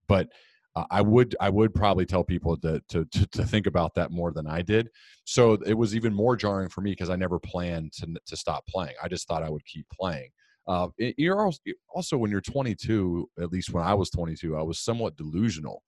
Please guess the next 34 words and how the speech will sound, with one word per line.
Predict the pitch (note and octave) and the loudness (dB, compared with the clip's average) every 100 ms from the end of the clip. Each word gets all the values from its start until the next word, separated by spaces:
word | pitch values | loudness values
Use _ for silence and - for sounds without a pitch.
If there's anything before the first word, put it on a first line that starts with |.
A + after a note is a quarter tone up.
| _ _ _ _ - | _ _ _ _ -4
Um, | F#2 E2+ D#2 | -2 -2 -4
I | D#2+ | -2
thought | G#2+ G2+ | 2 4
I | |
was | F#2 | 2
gonna | F2 | 0
play | E2+ F#2+ | 0 0
in | F2+ | 0
the | F2 | -2
N | D#2 | -4
F | - | -4
L. | E2+ E2+ E2 | -2 -2 -2
I | E2 | -4
thought | F2+ | -4
I | E2+ | -4
had | E2 | -4
a | D2+ | -6
shot, | - D#2+ D2+ D#2 D#2 | -6 -4 -4 -6 -8
even | F#2 F#2+ | -8 -6
though | F2+ E2+ | -4 -4
I | E2 - | -6 -6
played | F#2 E2+ D#2+ - _ _ _ _ _ | -4 -4 -6 -16 _ _ _ _ _
average, | D#2 F2 D#2+ E2+ E2+ D#2+ F2 - | -6 -6 -4 -4 -2 -4 -8 -4
uh, | F2 E2+ | -2 -2
in | E2+ E2+ | -6 -6
college. | F2 E2 E2 E2 E2 - | -4 -2 0 -2 -2 -6
Sometimes | - G2+ F#2 F#2 F2 | 0 0 0 -2 -2
I | E2+ | 0
had | E2+ D#2+ | 0 0
moments, | E2 E2+ D#2+ | -2 -2 -2
sometimes | E2+ - E2+ E2 | -2 -2 -4 -2
I | E2 | -4
played | E2+ E2 C#2+ | -2 -4 -2
bad. | D#2+ D#2+ D#2 | -2 -2 -4